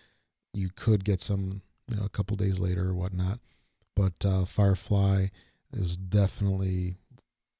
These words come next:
the one that everybody was talking about. Couple other things, and no big surprise for this as well. The lines for some of the booths was incredible. The two biggest ones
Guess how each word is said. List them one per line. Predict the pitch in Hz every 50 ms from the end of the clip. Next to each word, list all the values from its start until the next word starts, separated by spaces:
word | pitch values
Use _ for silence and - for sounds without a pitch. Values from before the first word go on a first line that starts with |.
| _ _ _
the | 104 95
one | 90 90 92 90 90 90
that | 90 87 87 92 -
everybody | 92 90 90 90 82 87 85 87
was | 87 87 87
talking | - - - 90 87 - - - 104
about. | 95 92 90 - - - _ _ _ _ _ _ _ _ _
Couple | - - 113 - 120 113
other | 113 110 110
things, | - 120 113 110 110 110 101
and | 104 101 101 104 -
no | 107 104 104 101
big | 98 104 101 -
surprise | - - - - 104 101 101 101 98 98 95 - -
for | - - 110 104
this | 95 98 101 95 - - - -
as | 104 98 101
well. | 110 110 123 127 123 117 117 113 - - - - _ _ _ _ _
The | - 98
lines | 98 98 98 95 95 98 98 104 110 117 120 127 120 - - - - - - _ _ _ _ _
for | - 98
some | - - - 107 104 107
of | 107 104 101
the | 101 107 104 104 101 101 104 110 - _ _ _ _ _
booths | 120 107 98 110 110 117 117 - - - -
was | 98 95 90 - - - _ _ _ _
incredible. | 107 101 101 104 101 95 - _ _ _ _ _ _ _ 117 107 101 101 101 95 90 87 87 85 90 - _ _ _ _ _ _ _ _ _ _ _ _ _
The | 110 98 95 101 - - _ _ _ _ _
two | - - - 123
biggest | 110 110 110 107 127 113 - -
ones | 127 120 117 123 123 120 - -